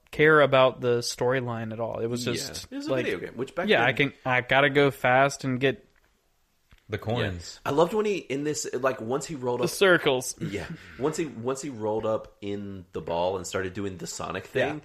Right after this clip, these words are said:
Speaker 1: that was
Speaker 2: I was just
Speaker 1: cool.
Speaker 2: like, "Yeah, sweet." Like, they
Speaker 1: Right.
Speaker 2: did it right. And they didn't show any of that in the trailers or anything, I don't think.
Speaker 3: So there was a s-, couple of things I really enjoyed that they pulled from the video games that I did wanna talk about.
Speaker 2: Yeah.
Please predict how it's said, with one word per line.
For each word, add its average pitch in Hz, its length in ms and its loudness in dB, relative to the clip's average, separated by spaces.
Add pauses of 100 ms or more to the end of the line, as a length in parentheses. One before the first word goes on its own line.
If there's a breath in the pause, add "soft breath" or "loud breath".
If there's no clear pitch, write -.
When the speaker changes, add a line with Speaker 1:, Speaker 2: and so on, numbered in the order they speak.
(140 loud breath)
Speaker 1:
that 135 100 2
was - 0 -
Speaker 2:
I - 0 -
was 131 120 0
just - 60 -6
Speaker 1:
cool. - 120 0
Speaker 2:
like, 208 160 -4
"Yeah, 269 260 -4
sweet." 320 580 -4
Like, 156 180 -6
they - 80 0
Speaker 1:
Right. 123 160 6
Speaker 2:
did - 100 -4
it - 40 -6
right. 262 560 -4
And 131 100 -4
they 165 60 2
didn't 220 160 -8
show 240 160 -4
any 269 80 -6
of 269 40 -10
that 262 60 -2
in 254 80 -8
the 254 60 -12
trailers 269 320 -8
or 127 40 -8
anything, 104 240 -8
I 92 60 -10
don't 92 160 -14
think. - 400 -18
Speaker 3:
So - 140 -10
there 113 100 0
was 95 120 -4
a 95 40 -14
s-, - 160 -14
couple - 340 -2
of - 80 -2
things 120 240 -2
I 104 60 2
really 104 300 0
enjoyed 101 340 -2
that 101 80 -6
they 87 100 -8
pulled 107 360 -6
from 98 320 -4
the 110 100 -4
video 92 320 -4
games 170 400 -8
that 101 160 0
I - 40 -10
did 90 100 -2
wanna 98 180 -4
talk 117 220 0
about. 147 320 -6
Speaker 2:
Yeah. 90 160 -2